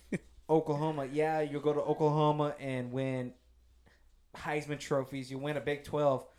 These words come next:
Speaker 2: But when it comes down to it, you cannot win the big game. You cannot win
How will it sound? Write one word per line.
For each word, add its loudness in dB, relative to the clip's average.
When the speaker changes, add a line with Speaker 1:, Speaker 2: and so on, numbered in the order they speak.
Speaker 2:
But 4
when 0
it -4
comes 0
down 0
to 2
it, 0
you -4
cannot 0
win -2
the -4
big 2
game. -4
You 2
cannot 0
win 0